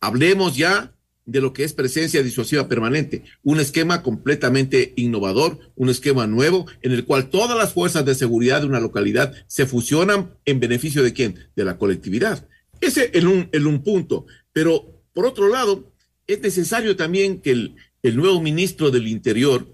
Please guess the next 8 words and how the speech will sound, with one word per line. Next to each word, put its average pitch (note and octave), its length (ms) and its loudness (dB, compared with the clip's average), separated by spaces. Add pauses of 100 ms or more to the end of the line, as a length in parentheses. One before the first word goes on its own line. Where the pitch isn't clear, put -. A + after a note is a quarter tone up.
(960)
vaya G#3+ 300 0
pensando F#3+ 540 0
cómo G#3+ 240 0
va G#3+ 80 2
a A3 40 0
recuperar F#3+ 720 0 (260)
los D3+ 240 0
diferentes F3+ 840 0